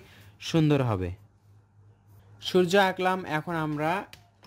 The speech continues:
এই নদীর, নদীতে আমরা পা রাখবো। নদীর পার কিভাবে আঁকবো? এইভাবে একটি দাগ দিয়ে এইভাবে হয়ে গেল সুন্দর একটি নদীর পার। এখানে নদী, সূর্য, আকাশ।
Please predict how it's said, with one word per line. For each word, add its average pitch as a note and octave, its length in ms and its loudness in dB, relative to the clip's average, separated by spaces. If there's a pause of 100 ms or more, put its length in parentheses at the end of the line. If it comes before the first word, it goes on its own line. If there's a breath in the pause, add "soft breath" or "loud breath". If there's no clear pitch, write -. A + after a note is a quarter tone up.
(120)
এই D3 160 0
নদীর, D3+ 560 0
নদীতে D3+ 400 0
আমরা D#3 200 0
পা D#3 220 0
রাখবো। G2 420 -8 (920)
নদীর B2+ 260 0
পার C3 240 -2
কিভাবে C#3+ 420 -2
আঁকবো? C#3 560 -2 (160)
এইভাবে C3 460 -2
একটি B2+ 200 -8
দাগ B2 260 -4 (160)
দিয়ে C#3+ 160 0
এইভাবে A#2+ 680 -2 (1700)
হয়ে C3+ 180 2
গেল C#3+ 160 2
সুন্দর C3 300 -2
একটি B2 240 -6
নদীর B2+ 280 -2
পার। D3+ 260 2
এখানে C3 360 -4
নদী, C3+ 420 -2
সূর্য, B2 420 -6
আকাশ। A#2 680 -2